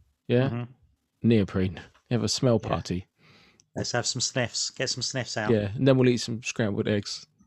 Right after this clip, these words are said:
Speaker 1: <laughs>
Speaker 2: Yeah.
Speaker 1: And some fruit. We've got it all planned out.
Speaker 2: <laughs>
Speaker 1: Uh, <laughs>
Speaker 2: What a day.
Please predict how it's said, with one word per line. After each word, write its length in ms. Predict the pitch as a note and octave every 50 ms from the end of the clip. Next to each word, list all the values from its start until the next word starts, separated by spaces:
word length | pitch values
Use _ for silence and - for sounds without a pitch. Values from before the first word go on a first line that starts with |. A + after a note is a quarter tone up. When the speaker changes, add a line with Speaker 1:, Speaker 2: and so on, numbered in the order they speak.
| _ _ _ _ -
Speaker 1:
<laughs> 340 | - G#3+ A3+ C4 C4 - - _ _ - - A2+ G#2+ -
Speaker 2:
Yeah. 120 | G#2 - - A#2 - - - -
Speaker 1:
And 160 | - - C3+ -
some 160 | - - -
fruit. 440 | - - - B2+ A#2 G#2+ - - - - - - - - - - - - -
We've 80 | D3 C3+
got 120 | - C#3
it 100 | B2 A#2+
all 120 | B2 A2+ G#2+
planned 340 | - - G#2+ - - F#2 G2
out. 200 | F#2+ - - _ - -
Speaker 2:
<laughs> 440 | - - - - - - _ _ -
Speaker 1:
Uh, 200 | A2+ G#2+ A2+ A#2+
<laughs> 800 | - - B2 G#2 G#2 - B2 - - - - _ - D#3 - -
Speaker 2:
What 120 | F3 D#3 A#2
a 60 | A2+
day. 320 | - D3+ C3+ A#2+ A2 -